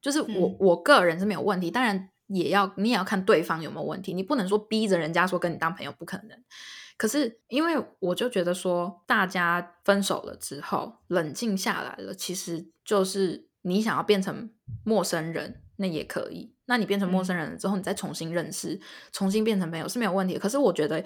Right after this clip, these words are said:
Speaker 1: 有一个东西一定要避免的，就是提到以前。
Speaker 2: 嗯，
Speaker 1: 我觉得前男友、
Speaker 2: 对。
Speaker 1: 前女友之间，你们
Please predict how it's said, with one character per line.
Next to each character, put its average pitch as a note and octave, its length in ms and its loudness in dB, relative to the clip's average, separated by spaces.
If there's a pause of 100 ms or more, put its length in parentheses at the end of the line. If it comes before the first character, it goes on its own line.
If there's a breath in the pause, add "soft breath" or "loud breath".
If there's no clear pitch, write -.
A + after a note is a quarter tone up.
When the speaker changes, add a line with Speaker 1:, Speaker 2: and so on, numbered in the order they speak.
(220 loud breath)
Speaker 1:
有 F#3 260 2
一 E3+ 140 -4
个 G3 160 4
东 F#3+ 140 2
西 F#3+ 160 -2
一 D#3+ 40 -4
定 F3 140 -4
要 D#3 100 0
避 F#3+ 240 -6
免 A#2 220 -8
的， - 60 -14
就 - 120 -6
是 G3 140 -4
提 F3+ 280 -12
到 F#3 220 0
以 - 200 -20
前。 - 280 -6 (220)
Speaker 2:
嗯， A3+ 800 -2
Speaker 1:
我 G3+ 240 6
觉 G3+ 280 6
得 G#3 340 2 (180 loud breath)
前 B3+ 180 2
男 D4 120 4
友、 A3+ 80 4
Speaker 2:
对。 F3+ 40 0
Speaker 1:
前 F#3+ 180 0
女 G3+ 120 2
友 E3 240 -2
之 E3 160 -8
间， E3 440 -4 (260)
你 F#3+ 100 0
们 F3+ 320 -2